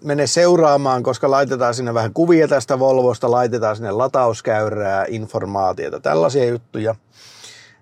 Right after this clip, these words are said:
Ja, ja, ja tosiaan X:stä ja Instasta meidät löytää ja postia voi laittaa posti at sahkoautomiehet piste com, niin sinne tarinaa ja kommentteja.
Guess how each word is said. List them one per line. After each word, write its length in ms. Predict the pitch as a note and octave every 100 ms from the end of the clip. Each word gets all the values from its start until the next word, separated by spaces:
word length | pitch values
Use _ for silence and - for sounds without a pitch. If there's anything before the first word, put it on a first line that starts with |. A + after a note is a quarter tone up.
| _
Ja, 440 | - A2+ A2 G#2+ - _ _
ja, 180 | G2+ A2
ja 220 | A2+ A2+ F#2+ _ _
tosiaan 460 | - A#2 A#2+ G#2 G#2 - - - B2+ -
X:stä 340 | A#2 - B2
ja 180 | A2+ A2 - _ _ _ _ _ _ _
Instasta 480 | A#2+ B2 - A2+ A2+
meidät 300 | A2+ A2 A2
löytää 420 | B2 A#2 G#2 G#2+
ja 120 | G#2+
postia 480 | G#2+ C3 A#2+ - B2+
voi 140 | B2+ C3+
laittaa 420 | C#3 B2+ - A#2+
posti 420 | - C#3 A#2+ A#2
at 400 | C#2+ B2+ B2+ - _
sahkoautomiehet 840 | - D3 B2 - C3+ C3 C3 B2+ -
piste 180 | A#2+ B2+
com, 300 | C3+ A#2 A2
niin 200 | G2+ - _
sinne 280 | - A2+ G2 -
tarinaa 500 | A#2+ G#2+ A2 G2 _ _ _ -
ja 240 | G2 F#2 - _
kommentteja. 640 | B2 A#2 A2+ G2+ A#2 A2